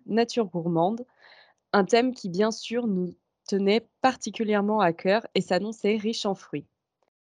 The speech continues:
Arnaud Dossi, tout juste vingt ans, commis pâtissier au Mandara Oriental et vainqueur de cette première édition, accepte de revenir avec nous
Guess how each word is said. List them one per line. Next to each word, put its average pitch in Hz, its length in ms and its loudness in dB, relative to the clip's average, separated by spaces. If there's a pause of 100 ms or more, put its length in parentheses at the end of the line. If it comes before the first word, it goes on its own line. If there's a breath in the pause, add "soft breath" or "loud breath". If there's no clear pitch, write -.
(120)
Arnaud 233 300 4
Dossi, 240 480 0
tout 254 180 -8
juste 277 300 0
vingt 208 340 2
ans, 220 260 0 (180)
commis 262 260 2
pâtissier 262 440 -2
au 240 100 4
Mandara 233 640 2
Oriental 190 720 2
et 185 120 4
vainqueur 208 420 0
de 185 60 -2
cette 170 180 -6
première 214 380 0
édition, 180 580 -4 (500 soft breath)
accepte 247 520 2
de 180 160 -2
revenir 233 600 0
avec 180 360 0
nous 214 260 -2